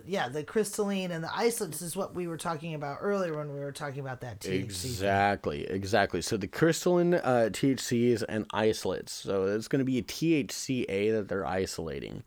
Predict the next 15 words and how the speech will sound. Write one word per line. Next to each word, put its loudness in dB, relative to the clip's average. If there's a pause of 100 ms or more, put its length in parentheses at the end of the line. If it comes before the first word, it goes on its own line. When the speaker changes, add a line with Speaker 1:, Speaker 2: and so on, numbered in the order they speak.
(120)
Speaker 1:
Mm-hmm. -2
Speaker 2:
Um, 2 (880)
and 6
it's 0
the -10
same 4
process 4
that 0
they 2
go 4
through -2
for -2
the 0
diamonds, 0
crystals, -2